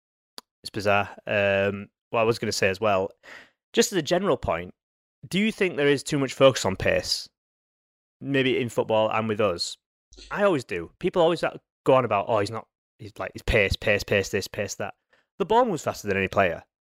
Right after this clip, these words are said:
The football brain moves faster than any player. And I kinda hope when we, like, people, we talk about Ruben Neves coming, and I would love Ruben Neves. But people say, "Oh, he's too slow, he's too slow, he's too slow." It's like,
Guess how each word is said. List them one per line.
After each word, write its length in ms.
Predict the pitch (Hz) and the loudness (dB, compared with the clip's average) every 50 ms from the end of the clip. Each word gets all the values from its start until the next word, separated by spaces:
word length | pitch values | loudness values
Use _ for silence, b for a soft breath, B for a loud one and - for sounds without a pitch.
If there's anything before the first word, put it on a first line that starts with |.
| _ _ _ _ _ _ _ _ _ _ _ _ _ _ _ - | _ _ _ _ _ _ _ _ _ _ _ _ _ _ _ -10
The 60 | - | -6
football 200 | - 196 180 147 | -2 0 0 0
brain 260 | - - 123 139 175 180 | 0 0 0 0 0 0
moves 140 | 147 123 - | -2 -2 -2
faster 220 | 110 92 - - | -4 -4 -4 -6
than 120 | - 95 87 | -8 -6 -6
any 80 | 87 | -6
player. 200 | - - 98 92 | -4 -2 -2 0
And 120 | 95 113 135 | 0 2 2
I 60 | 156 | 0
kinda 260 | 156 - 180 175 160 131 | 0 0 -2 -2 -2 -2
hope 320 | 117 151 156 147 - - | 0 0 0 0 0 -2
when 100 | 123 120 | -4 -4
we, 140 | 123 127 127 | -4 -4 0
like, 280 | - 139 135 - - | 0 0 0 0 -2
people, 240 | - 208 226 - 196 | -2 -2 0 0 -2
we 80 | 170 170 | -4 -2
talk 140 | - 196 185 | -2 0 2
about 160 | 175 160 143 | 2 2 2
Ruben 240 | 143 143 131 120 117 | 2 2 0 0 0
Neves 520 | 127 135 123 92 78 82 - - - - _ _ _ _ _ - | 0 0 0 -2 -2 -4 -8 -12 -14 -16 _ _ _ _ _ -4
coming, 280 | - 110 92 90 92 | -2 -2 0 0 0
and 120 | 92 101 113 | 0 2 2
I 40 | |
would 140 | 110 98 95 | 2 2 2
love 160 | 104 107 95 | 0 0 -2
Ruben 220 | 98 90 85 87 85 | -2 -6 -6 -8 -10
Neves. 180 | 82 - - | -12 -14 -16
But 100 | - _ | -18 _
people 140 | - - 156 | -14 -12 -10
say, 100 | - - | -6 -2
"Oh, 160 | - 117 113 | 0 2 2
he's 120 | 104 101 - | 2 0 -2
too 160 | - 117 104 | -2 -2 -2
slow, 400 | - - - 101 98 92 87 82 | -2 0 0 0 0 0 -2 -6
he's 120 | - - | -10 -10
too 120 | - - 123 | -6 -4 -2
slow, 320 | - - - 104 98 87 | -2 0 2 2 2 0
he's 100 | 85 - | -2 -4
too 140 | - - 123 | -8 -8 -6
slow." 180 | - - 113 107 | -4 -2 -2 -2
It's 80 | 104 | -2
like, 140 | 127 135 | -4 -10